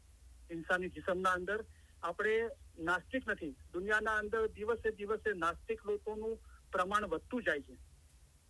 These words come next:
કે ખુદા જેવું કાંઈ છે જ નહીં, અસગરફુલ્લાહ. એવા લોકોનું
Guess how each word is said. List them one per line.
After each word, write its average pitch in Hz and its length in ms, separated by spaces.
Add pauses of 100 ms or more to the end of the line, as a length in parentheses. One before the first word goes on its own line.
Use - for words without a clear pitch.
(840)
કે 190 80
ખુદા 185 320
જેવું 208 200
કાંઈ 202 180
છે 196 200
જ - 80
નહીં, 262 180 (600)
અસગરફુલ્લાહ. 165 720
એવા 202 180
લોકોનું 214 560